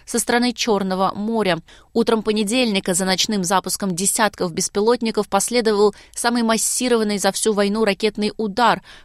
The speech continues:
По данным украинских военных властей, Россия запустила сто двадцать семь ракет со стратегических бомбардировщиков, кораблей в Черном море и наземных ракетных установок.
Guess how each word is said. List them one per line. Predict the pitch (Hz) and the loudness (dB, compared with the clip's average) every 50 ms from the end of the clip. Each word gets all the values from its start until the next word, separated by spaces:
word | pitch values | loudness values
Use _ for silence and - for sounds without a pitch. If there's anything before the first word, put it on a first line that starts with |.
| - | -6
По | - 185 | -4 -2
данным | 185 196 208 208 208 208 - | 2 2 2 2 0 -2 -2
украинских | - 202 - 214 220 226 226 214 - - 220 202 | -4 -2 0 0 2 2 0 -2 -2 -2 -4 -2
военных | - 190 190 202 202 196 185 196 - - | 0 0 2 2 0 -2 -2 -4 -2 0
властей, | 190 196 196 - - 254 247 233 | 0 0 0 -2 -2 0 2 2
Россия | 202 185 - - 240 233 | 2 2 2 2 2 2
запустила | 220 180 196 - 196 202 - - 247 233 214 | 0 0 -2 -2 -2 -4 -2 -2 0 0 0
сто | - - - 226 | 0 0 -2 -4
двадцать | 208 185 190 220 226 - - 202 - | -2 0 0 0 0 0 -4 -4 -2
семь | - - - - 226 220 214 | -2 -2 -2 -2 -2 -2 -2
ракет | 214 220 214 - - 233 202 - - - - - - | -4 -4 -4 -2 -2 -2 -2 -2 -8 -20 -20 -20 -10
со | - - 208 | -4 -4 -4
стратегических | 196 - 190 180 - 190 180 214 196 - - - 220 202 180 | -2 -2 -6 -6 -6 -4 -4 -2 -2 -2 -2 0 -2 -2 0
бомбардировщиков, | 180 196 185 170 190 175 170 190 185 196 208 233 - - - 254 - - - - | -2 -4 -2 -4 -6 -4 -4 -4 0 0 0 0 0 -2 -4 -2 -4 -6 -4 -4
кораблей | - 202 196 180 196 185 185 | -2 -2 -2 0 0 -2 -2
в | - | -2
Черном | - - 214 196 190 190 180 175 | -2 -4 -4 -4 -2 -4 -6 -4
море | 180 196 214 226 226 220 | -4 -2 -2 0 0 -2
и | - - 208 | -2 -2 -4
наземных | 202 185 175 165 - 208 214 196 190 190 - | -4 -4 -4 -4 -4 -4 -2 -2 -4 -4 -4
ракетных | 180 180 - - 196 185 - 185 - - | -6 -8 -4 -6 -6 -6 -6 -10 -10 -8
установок. | - 202 - - - 196 190 190 196 202 180 170 160 - | -8 -8 -8 -4 -4 -4 -2 -2 -2 -2 -2 -4 -6 -8